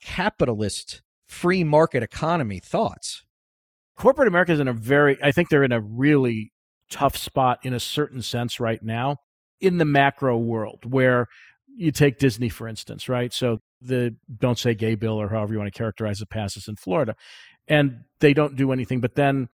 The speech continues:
Speaker 2: the community that they work with has a massive response to the fact that they didn't fight the bill. So now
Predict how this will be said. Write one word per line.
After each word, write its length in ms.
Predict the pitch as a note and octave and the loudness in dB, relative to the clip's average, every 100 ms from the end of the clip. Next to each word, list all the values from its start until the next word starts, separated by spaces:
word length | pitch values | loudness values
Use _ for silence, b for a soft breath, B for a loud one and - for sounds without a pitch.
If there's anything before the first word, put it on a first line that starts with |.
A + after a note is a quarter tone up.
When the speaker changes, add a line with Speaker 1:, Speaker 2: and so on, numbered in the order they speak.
| _ _ | _ _
Speaker 2:
the 240 | C#3 C#3 | -2 -2
community 760 | C#3 C#3+ D#3 G3 E3 C#3 C3 - _ | -2 -2 0 2 2 2 0 -6 _
that 340 | A#2+ B2+ A#2+ | -2 -2 0
they 360 | A#2 B2+ B2 A#2 | 0 2 2 -4
work 420 | G2+ A#2+ E3+ - | -4 -2 -2 -2
with 380 | A#2 G#2+ A2 - _ _ - | -2 -2 -4 -10 _ _ -6
has 220 | A#2 B2 | -4 -2
a 80 | A#2 | -2
massive 500 | A2 B2 C3 A#2 G#2+ | -2 -2 -2 -6 -8
response 540 | G2+ - G2 - - _ _ _ | -8 -8 -10 -10 -20 _ _ _
to 60 | A#2+ | -6
the 80 | |
fact 300 | - A2+ G#2 | -2 -4 -4
that 160 | A2 - | -8 -4
they 380 | A2+ G#2+ G2 - _ - | -4 -4 -6 -12 _ -6
didn't 240 | C3 A2 | -4 -6
fight 300 | - G#2 G2 | -8 -8 -8
the 80 | G2+ | -8
bill. 280 | F#2 G2 F2+ _ _ _ | -6 -8 -10 _ _ _
So 120 | C3+ | -6
now 400 | C3 D3+ D#3+ D3 | -2 -2 -2 -4